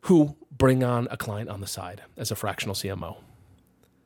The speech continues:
Then they kind of see what's possible with an extra three thousand, five thousand, ten thousand, fifteen thousand dollars a month from a single client.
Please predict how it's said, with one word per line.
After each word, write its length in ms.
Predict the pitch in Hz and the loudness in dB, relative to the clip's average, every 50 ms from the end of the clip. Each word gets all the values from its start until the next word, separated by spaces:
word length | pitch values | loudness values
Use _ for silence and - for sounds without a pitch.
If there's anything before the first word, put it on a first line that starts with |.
| _ _ _ _ _ - | _ _ _ _ _ 4
Then 280 | - 135 127 127 127 - - | 6 6 6 6 2 0 -4
they 320 | - 117 120 117 98 - _ - | -2 0 0 0 -2 -4 _ -8
kind 140 | - 117 | -6 -6
of 80 | 107 101 | -4 -2
see 320 | - - - - 143 135 | -2 0 0 2 2 2
what's 240 | 127 113 117 113 - | 2 2 0 -2 -2
possible 480 | - - 110 95 92 - - - 90 90 | -4 -6 -6 -6 -6 -6 -8 -8 -10 -12
with 80 | 95 | -10
an 80 | - 104 | -10 -10
extra 200 | 104 - - 104 | -10 -8 -10 -10
three 220 | - - - 113 | -10 -8 -8 -8
thousand, 320 | 107 - 92 - - 101 101 | -8 -8 -10 -12 -10 -8 -6
five 200 | - 104 104 101 | -4 -4 -4 -4
thousand, 300 | - 90 87 - 90 95 | -8 -12 -12 -12 -8 -4
ten 140 | - 135 127 | -2 0 2
thousand, 460 | - 110 95 - - - - - - _ _ _ _ _ _ | 2 2 2 0 -4 -10 -18 -20 -20 _ _ _ _ _ _
fifteen 580 | - - - - 165 151 - - - 160 147 | -20 -4 0 2 2 2 0 -2 -2 -2 0
thousand 280 | 135 147 123 120 117 117 | 2 2 2 2 2 2
dollars 180 | 113 110 104 104 | 2 2 2 0
a 40 | |
month 360 | 104 104 101 98 95 - - - - - - - - _ | -2 -2 -2 -4 -6 -10 -16 -20 -20 -20 -20 -20 -20 _
from 180 | - - 131 117 | -6 -4 -2 -2
a 40 | |
single 380 | 110 - - 160 160 151 147 127 | 0 0 2 2 4 4 4 2
client. 440 | - - 135 110 104 104 92 - | 2 -2 -4 -4 -4 -6 -10 -12